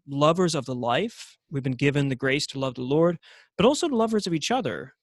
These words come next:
I mean, it's a beautiful bond of fraternity. I think we really <laughs> take delight in the, uh, eccentricities and the different elements of us, and we just know each other. It's, it's like a family, you know, a family knows each other pretty well,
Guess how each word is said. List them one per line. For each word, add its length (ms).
I 60
mean, 160
it's 180
a 100
beautiful 380
bond 300
of 80
fraternity. 680
I 100
think 220
we 120
really 260
<laughs> 0
take 420
delight 560
in 220
the, 420
uh, 300
eccentricities 1000
and 420
the 80
different 400
elements 380
of 100
us, 260
and 100
we 80
just 200
know 240
each 200
other. 460
It's, 280
it's 140
like 160
a 40
family, 520
you 80
know, 120
a 40
family 300
knows 300
each 140
other 140
pretty 200
well, 340